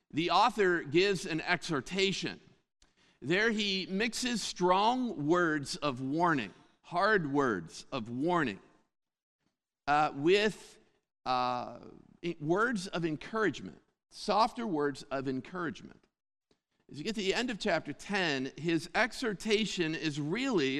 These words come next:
a call to do two things. I want you to see these in your Bible. First, it's a call to endurance. Look at chapter ten, verse thirty-two. It says, "But recall the former days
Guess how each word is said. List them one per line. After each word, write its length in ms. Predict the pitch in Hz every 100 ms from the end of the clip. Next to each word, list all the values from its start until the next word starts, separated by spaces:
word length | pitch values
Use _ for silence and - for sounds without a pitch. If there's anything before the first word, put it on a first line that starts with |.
| -
a 80 |
call 320 | 135 180 180 170
to 100 | 156
do 200 | 147 135
two 260 | - 180
things. 680 | 165 160 139 107 - - - _ _ _ _
I 60 | 131
want 180 | 151 151
you 80 |
to 60 | 131
see 200 | - 151
these 260 | 123 120 117
in 80 |
your 120 | 113 107
Bible. 480 | 117 123 110 87 - _ _ _ _ _ -
First, 420 | - 185 214 -
it's 160 | 170
a 60 | 180
call 300 | - 180 165
to 140 | - 180
endurance. 680 | 175 214 226 131 101 -
Look 200 | 147 156
at 240 | 156 - -
chapter 380 | - 143 151 170
ten, 320 | - 139 135
verse 260 | 127 123
thirty-two. 720 | - 120 117 113 - 151 117 104 - _ _ _ _ _ _ _ -
It 40 |
says, 200 | 185 165
"But 180 | 156 180
recall 360 | 185 214 220
the 120 | 262 226
former 420 | - 220 226 185
days 580 | 127 123 110 127 -